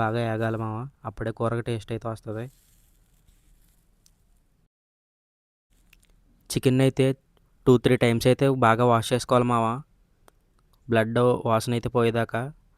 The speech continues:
ఇప్పుడైతే ఆనియన్స్లో అయితే పసుపు అయితే వేసుకొని కలుపుకున్నాను. ఇప్పుడు దీన్ని అయితే టూ మినిట్స్ అయితే అలా వేగనివ్వాలి. తర్వాత మనం ఇందాక కడిగి పెట్టుకున్న చికెన్ అయితే ఇప్పుడైతే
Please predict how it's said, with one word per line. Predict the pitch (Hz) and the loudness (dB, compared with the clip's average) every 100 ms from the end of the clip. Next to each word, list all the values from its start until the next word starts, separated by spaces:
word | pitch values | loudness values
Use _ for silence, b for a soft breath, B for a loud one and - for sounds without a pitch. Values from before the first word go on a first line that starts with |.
| _ _ _ _ 120 | _ _ _ _ -6
ఇప్పుడైతే | 123 120 117 127 131 123 | -2 0 0 0 0 0
ఆనియన్స్లో | 120 120 120 123 | -2 -2 -2 -4
అయితే | 127 | -2
పసుపు | 120 - 120 | -4 -4 -6
అయితే | 123 | -4
వేసుకొని | 117 - 123 123 | -4 -4 -6 -4
కలుపుకున్నాను. | 117 - 117 117 110 120 - _ _ _ _ _ _ _ _ _ _ _ _ _ _ _ _ _ _ _ _ _ _ _ _ _ _ _ _ _ | -6 -8 -8 -6 -6 -10 -16 _ _ _ _ _ _ _ _ _ _ _ _ _ _ _ _ _ _ _ _ _ _ _ _ _ _ _ _ _
ఇప్పుడు | - 135 123 | 0 4 6
దీన్ని | 123 | 6
అయితే | 120 131 | 4 6
టూ | 127 | 6
మినిట్స్ | 120 113 131 | 6 2 2
అయితే | 127 | 2
అలా | 123 123 | 4 4
వేగనివ్వాలి. | 113 113 117 113 107 135 _ _ _ _ _ _ _ _ _ _ _ _ _ _ _ | 4 2 2 2 0 -6 _ _ _ _ _ _ _ _ _ _ _ _ _ _ _
తర్వాత | 120 120 120 131 | 6 6 6 4
మనం | 127 | 4
ఇందాక | 120 120 | 2 4
కడిగి | 123 120 123 | 4 4 2
పెట్టుకున్న | - 120 120 127 | 0 0 0 -2
చికెన్ | 117 120 120 | 0 4 4
అయితే | 120 120 135 - _ _ _ _ _ _ _ _ _ _ _ _ _ _ _ - | 2 2 -2 -4 _ _ _ _ _ _ _ _ _ _ _ _ _ _ _ -8
ఇప్పుడైతే | 123 120 120 | 0 0 2